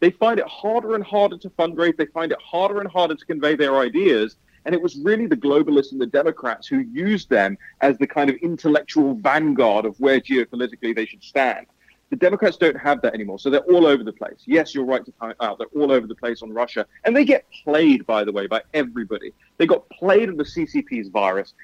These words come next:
They're getting played by Russia now. And they'll be played by other actors in, over the coming, uh, months and years as well. I mean, do you really think,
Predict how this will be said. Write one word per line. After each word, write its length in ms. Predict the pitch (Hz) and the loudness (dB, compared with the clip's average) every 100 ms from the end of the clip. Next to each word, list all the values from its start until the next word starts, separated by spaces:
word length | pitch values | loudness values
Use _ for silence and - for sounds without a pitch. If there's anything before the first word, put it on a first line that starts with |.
| _ | _
They're 100 | 120 | -10
getting 340 | 117 170 202 190 | 0 0 0 -2
played 280 | 185 160 | 0 2
by 160 | 131 123 | 2 2
Russia 380 | 117 117 - 101 | 2 -2 -4 -8
now. 320 | 110 95 92 _ _ | -6 -8 -10 _ _
And 120 | 151 | 0
they'll 100 | 208 | 2
be 140 | 214 220 | 2 -2
played 300 | - 220 190 | -2 -2 0
by 140 | 170 | 0
other 260 | 196 208 165 | 0 0 -2
actors 420 | - - 123 107 - | -4 -6 -8 -6 -8
in, 120 | 131 | -8
over 160 | 139 131 | -10 -8
the 100 | 135 | -6
coming, 360 | 160 147 139 - _ - | -2 -2 -4 -8 _ 0
uh, 140 | 127 156 | 0 0
months 360 | 151 165 - | -2 -4 -6
and 120 | 147 | -2
years 240 | 147 165 151 | 2 2 0
as 120 | 139 | 0
well. 200 | 170 196 | 2 4
I 60 | 139 | 2
mean, 140 | 143 | 0
do 100 | 175 | -6
you 180 | 185 226 | -6 -6
really 560 | 139 165 175 165 262 _ _ | 2 4 6 4 -2 _ _
think, 300 | 165 110 | -2 -2